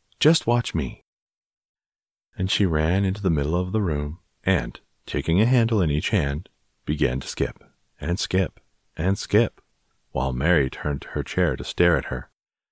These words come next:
and the queer faces in the old portraits seemed to stare at her too, and wonder what on earth this common little cottager had the impudence to be doing under their very noses. But Martha did not even see them.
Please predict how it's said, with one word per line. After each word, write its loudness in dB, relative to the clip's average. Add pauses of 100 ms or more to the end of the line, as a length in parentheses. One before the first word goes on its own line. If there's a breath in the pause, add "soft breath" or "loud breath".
(140)
and -4
the -6
queer 2
faces -2
in -6
the -4
old -2
portraits -6
seemed -4
to -10
stare -2
at -2
her -2
too, -6 (420)
and -4
wonder 4
what -2
on 0
earth -2
this -4
common -2
little 0
cottager -2
had -6
the -8
impudence 0
to -20
be -2
doing 0
under -4
their 2
very 2
noses. -2 (760)
But -4
Martha 0
did -6
not -2
even -2
see -2
them. -4